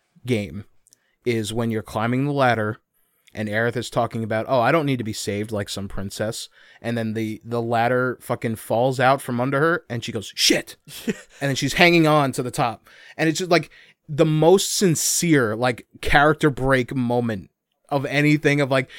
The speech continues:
Speaker 1: you know, 'cause she's being, you know, she's teasing Cloud and doing whatever, and then as soon as, like, she's actually like, "Oh, shit."
Speaker 2: Some actual
Speaker 1: Like,
Speaker 2: danger.
Speaker 1: "Oh, shit." And then, you know, and then, you know, you pull her up, and, like, that, that,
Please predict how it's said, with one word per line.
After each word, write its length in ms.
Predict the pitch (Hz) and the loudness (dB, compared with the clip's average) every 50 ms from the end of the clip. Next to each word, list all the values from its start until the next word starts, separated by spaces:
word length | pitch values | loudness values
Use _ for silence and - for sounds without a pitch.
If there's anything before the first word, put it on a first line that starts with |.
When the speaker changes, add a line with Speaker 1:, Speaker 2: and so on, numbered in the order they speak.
| - - - | -20 -6 -2
Speaker 1:
you 100 | 156 151 | 0 0
know, 60 | 139 - | 0 2
'cause 160 | - 160 143 | 2 0 2
she's 180 | - 170 175 160 | 2 0 -2 0
being, 240 | 165 190 180 175 175 | 0 0 2 2 2
you 60 | 165 | 2
know, 100 | 156 151 | 2 0
she's 180 | - 165 165 | 0 -2 -4
teasing 340 | 151 - 185 180 180 175 160 | -4 -2 -2 -2 0 -2 -2
Cloud 320 | 139 - 143 139 143 143 147 | 0 2 4 6 6 4 4
and 80 | 143 | 2
doing 180 | 135 147 156 151 | 2 2 2 2
whatever, 380 | 139 131 131 127 139 147 143 | 2 2 2 2 2 2 2
and 160 | 135 131 131 131 | 2 0 0 0
then 140 | 131 123 | 0 -2
as 100 | 127 120 | -2 -4
soon 160 | - - 139 143 | -4 -2 -2 -2
as, 100 | 139 131 | 0 0
like, 120 | 135 127 | -2 -2
she's 180 | - - 131 127 | -2 -4 -2 -2
actually 320 | 127 123 113 - - 120 | -2 -2 -2 -4 -6 -8
like, 60 | 117 - | -4 -2
"Oh, 100 | - 165 | -2 -2
shit." 240 | 131 - - - - - | -2 -4 -4 -2 -2 -2
Speaker 2:
Some 40 | |
actual 400 | 170 170 170 160 - - 165 156 | 0 -2 -4 -4 -4 -6 -6 -6
Speaker 1:
Like, 80 | 151 135 | -6 -4
Speaker 2:
danger. 380 | 139 151 151 151 147 143 - - | -4 -2 -2 -2 -4 -4 2 4
Speaker 1:
"Oh, 160 | 180 151 127 110 | 4 4 4 2
shit." 320 | - - - 143 120 117 | -2 -2 -2 0 -2 0
And 160 | - 135 135 135 | -2 -4 -2 -2
then, 260 | 135 131 131 131 - _ - - - - - | -2 -2 -2 -4 -6 _ -18 -20 -20 -12 -6
you 120 | 156 147 | -2 0
know, 260 | 135 127 120 120 117 120 | 0 2 2 2 0 0
and 200 | 120 131 127 131 | -2 -2 -4 -2
then, 100 | 131 131 | -2 -2
you 180 | 131 131 135 | -2 -2 0
know, 100 | 135 123 | 0 0
you 160 | 123 120 117 113 | -2 -2 -4 -6
pull 300 | - - - 131 123 120 | -8 -4 -2 -2 0 0
her 100 | 113 113 | 0 0
up, 240 | 107 107 104 _ 117 | 0 -2 -4 _ -6
and, 100 | 113 113 | -6 -4
like, 180 | 113 110 113 117 | -4 -6 -4 -2
that, 200 | 139 135 123 127 | -2 -2 0 0
that, 220 | 143 139 139 - | 0 0 0 -2